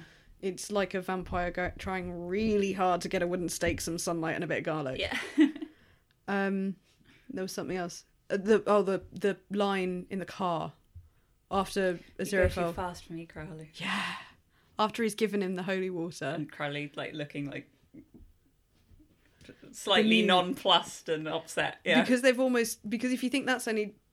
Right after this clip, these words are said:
Speaker 1: twenty-five years after the Blitz thing.
Speaker 2: Yeah.
Speaker 1: It's so weird to think of the sixties as so close to the forties.
Speaker 2: Yeah, yeah,
Speaker 1: I don't
Speaker 2: yeah.
Speaker 1: know why, but
Speaker 2: Yeah,
Speaker 1: it is. That's
Speaker 2: it
Speaker 1: only
Speaker 2: is.
Speaker 1: twenty-five years.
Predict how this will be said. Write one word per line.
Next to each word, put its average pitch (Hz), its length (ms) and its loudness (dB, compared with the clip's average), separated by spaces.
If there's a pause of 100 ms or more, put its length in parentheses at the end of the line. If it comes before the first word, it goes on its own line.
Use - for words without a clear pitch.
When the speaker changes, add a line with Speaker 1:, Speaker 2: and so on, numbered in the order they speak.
(160)
Speaker 1:
twenty-five 202 800 -2
years 196 300 -2
after 185 300 -4
the 185 80 -4
Blitz - 440 -2
thing. - 520 -10
Speaker 2:
Yeah. - 180 -6 (340)
Speaker 1:
It's - 120 -10
so 262 160 4
weird 220 260 8
to 208 80 -2
think 202 180 0
of 180 80 -12
the 185 60 -8
sixties 170 400 -4
as 165 120 -8
so - 100 -4
close 185 240 -4
to - 60 -10
the 190 60 -4
forties. 185 280 -2
Speaker 2:
Yeah, 165 60 0
yeah, 208 100 2
Speaker 1:
I 208 40 0
don't 214 200 2
Speaker 2:
yeah. 202 80 2
Speaker 1:
know 190 60 -2
why, 180 240 -4
but 196 160 -4
Speaker 2:
Yeah, 214 60 2
Speaker 1:
it 214 60 6
is. 208 100 4
That's 214 180 2
Speaker 2:
it 233 40 4
Speaker 1:
only 226 140 4
Speaker 2:
is. 202 60 -2
Speaker 1:
twenty-five 202 440 -2
years. 180 480 -4